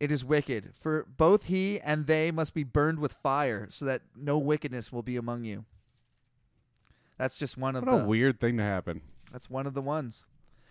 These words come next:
Speaker 1: And then there's rules for priests.
Speaker 2: What if her husband's dead? What are you supposed to do?
Speaker 1: A woman and her
Speaker 2: Not
Speaker 1: mo-
Speaker 2: marry her?
Speaker 1: Yeah, that's exactly it, Kyle.
Speaker 2: <laughs>
Speaker 1: Um, rules for priests, and then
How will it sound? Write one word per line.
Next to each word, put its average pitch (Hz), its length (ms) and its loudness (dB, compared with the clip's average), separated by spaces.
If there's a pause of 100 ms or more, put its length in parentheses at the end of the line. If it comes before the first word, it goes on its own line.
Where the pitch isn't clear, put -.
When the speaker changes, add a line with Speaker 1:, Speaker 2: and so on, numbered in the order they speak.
(200)
Speaker 1:
And 143 140 -6
then 160 120 0
there's 160 220 2
rules 170 320 4
for 156 140 -2
priests. 214 480 2
Speaker 2:
What 147 100 10
if - 140 6
her 143 180 4
husband's 147 380 2
dead? 87 180 -6 (1000)
What 127 80 2
are 131 40 6
you 131 60 4
supposed 120 320 0
to 123 80 0
do? 127 220 -2 (480)
Speaker 1:
A 127 80 -10
woman 175 300 0
and 185 120 0
her 180 60 0
Speaker 2:
Not 131 180 4
Speaker 1:
mo- 143 100 4
Speaker 2:
marry 160 180 4
her? 202 120 -2 (320)
Speaker 1:
Yeah, 156 320 2
that's 151 220 -4
exactly 180 500 6
it, 175 140 6
Kyle. 170 460 8
Speaker 2:
<laughs> - 40 -20 (460)
Speaker 1:
Um, 147 260 6
rules 175 260 6
for 180 140 -4
priests, - 960 -4
and 151 240 -4
then 185 560 0